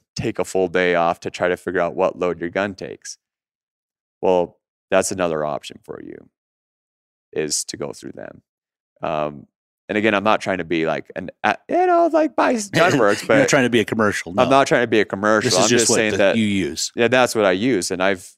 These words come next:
Speaker 1: we've been using Gunwerks on and off for years, you know, so we went with Gunwerks originally,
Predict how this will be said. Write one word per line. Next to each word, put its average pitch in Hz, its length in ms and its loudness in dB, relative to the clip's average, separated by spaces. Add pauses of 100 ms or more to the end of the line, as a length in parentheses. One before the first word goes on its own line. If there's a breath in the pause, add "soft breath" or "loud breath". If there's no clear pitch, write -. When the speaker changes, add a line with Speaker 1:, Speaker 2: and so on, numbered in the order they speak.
(100)
Speaker 1:
we've 107 220 -2
been 101 180 -2
using 98 300 -6
Gunwerks 92 680 -2 (260)
on 98 160 2
and 87 80 -2
off 85 160 0
for 82 140 -4
years, 87 560 -2
you 85 80 -8
know, 76 200 -6
so - 140 -4
we 90 160 -4
went 90 240 -6
with 95 180 -8
Gunwerks 87 380 -6
originally, 82 680 -8